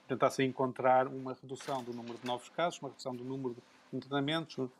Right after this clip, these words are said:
uma redução do número de óbitos nessa, nessa população mais fragilizada, muito associada com a penetração da, da vacinação.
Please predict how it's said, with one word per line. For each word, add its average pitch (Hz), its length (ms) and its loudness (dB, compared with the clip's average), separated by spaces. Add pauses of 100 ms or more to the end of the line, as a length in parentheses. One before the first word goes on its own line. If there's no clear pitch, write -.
uma 131 200 4
redução - 280 -2
do 120 120 2
número 120 240 0
de 127 120 4
óbitos 135 320 4
nessa, 131 280 -2 (280)
nessa 131 200 0
população 120 360 0
mais 120 200 2
fragilizada, 135 760 2 (220)
muito 160 220 2
associada 143 560 0
com 143 140 -4
a 135 40 -2
penetração 131 680 -4
da, 123 140 -6
da 120 140 -8
vacinação. 110 520 -10